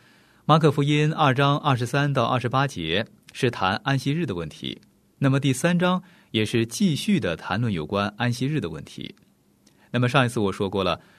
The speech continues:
两章呢要合起来读。这个安息日的事件儿是在田边发生的，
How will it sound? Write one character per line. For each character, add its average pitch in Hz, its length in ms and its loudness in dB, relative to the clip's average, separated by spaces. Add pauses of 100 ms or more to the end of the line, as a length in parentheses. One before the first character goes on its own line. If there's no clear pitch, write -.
(140)
两 123 240 2
章 160 180 2
呢 143 120 2
要 113 200 0
合 101 200 -2
起 - 120 -6
来 76 140 -4
读。 57 300 -10 (960)
这 240 120 4
个 185 120 6
安 175 100 4
息 175 120 -2
日 175 140 2
的 143 100 2
事 135 180 0
件 117 160 0
儿 90 180 0
是 120 160 -2
在 101 180 2
田 - 300 -2
边 139 260 0
发 117 200 -2
生 107 180 -4
的， 82 180 -6